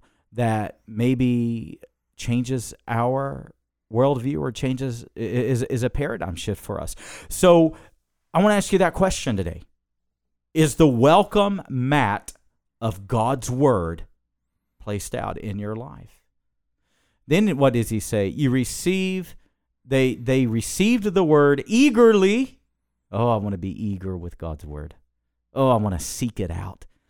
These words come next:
I wanna see it like, like precious gold and precious silver and rare jewels. Isn't that what Proverbs teaches us to do?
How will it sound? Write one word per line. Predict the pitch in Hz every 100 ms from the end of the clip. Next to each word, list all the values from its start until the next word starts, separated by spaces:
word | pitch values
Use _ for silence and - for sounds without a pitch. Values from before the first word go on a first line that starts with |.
| _ -
I | 131
wanna | 143
see | 123 - 180 175
it | 160
like, | 127 120 110 _ _ _ _ _ _ _ _ _ _ _ _
like | 113 107 - _ _ - -
precious | 170 160 - 131 120
gold | 110 131 156 147 113 90
and | 85 78 - - - -
precious | - 160 - 165 143
silver | - - 156 170 117 87 78 69 - _ _ _
and | 90 92
rare | 147 180 180
jewels. | 107 131 165 151 104 - -
Isn't | 139
that | 151 156
what | 147
Proverbs | - 107 131 147 139
teaches | - 139 131 123
us | 131 -
to | 117
do? | 120 151